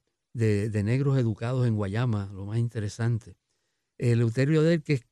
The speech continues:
que, ah, eh, su padre era sastre y venía de Curazao. El apellido Dérquez aparentemente es un apellido, eh, holandés, ¿no?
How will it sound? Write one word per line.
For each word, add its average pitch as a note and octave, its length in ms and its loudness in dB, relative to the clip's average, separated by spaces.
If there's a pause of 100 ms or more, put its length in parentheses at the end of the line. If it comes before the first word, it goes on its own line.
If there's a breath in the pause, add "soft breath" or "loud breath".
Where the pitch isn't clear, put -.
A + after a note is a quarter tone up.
que, C#3 380 2
ah, C3+ 120 -2 (140)
eh, C3+ 460 -2 (320)
su D3 240 -2
padre G3 420 2
era F#3 200 4
sastre A#2 680 0 (580)
y C#3 160 4
venía D#3+ 480 4
de D#3+ 100 4
Curazao. A2 640 -2 (680)
El A2 140 2
apellido B2+ 420 4
Dérquez D3 360 2
aparentemente C3 680 0
es C3 60 4
un B2+ 100 4
apellido, A#2 760 2
eh, G#2 300 2
holandés, A#2+ 560 4
¿no? A#2+ 220 -2